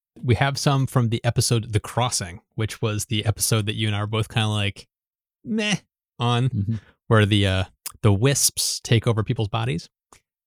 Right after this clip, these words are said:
Speaker 1: Well, we have one from Giant Hogweed Lives.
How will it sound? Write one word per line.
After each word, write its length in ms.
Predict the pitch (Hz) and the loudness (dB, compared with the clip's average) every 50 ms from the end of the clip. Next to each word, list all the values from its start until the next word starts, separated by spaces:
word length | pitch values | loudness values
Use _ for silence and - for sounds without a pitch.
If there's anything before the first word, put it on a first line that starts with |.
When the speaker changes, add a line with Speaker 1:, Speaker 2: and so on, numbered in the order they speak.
| _ _ - | _ _ 0
Speaker 1:
Well, 160 | 117 117 117 | 2 4 4
we 80 | 123 | 4
have 140 | 127 135 123 | 4 4 4
one 160 | 123 139 139 | 2 2 2
from 320 | 127 - 135 127 117 113 98 | 2 2 4 4 4 2 2
Giant 340 | - - 107 120 143 156 - | 0 0 0 0 -2 -4 -6
Hogweed 600 | - - - 120 123 131 113 110 127 127 110 107 | -12 -4 0 2 2 4 4 2 2 2 2 0
Lives. 480 | 131 139 139 107 104 117 - - - | 0 2 2 0 -2 -4 -8 -10 -12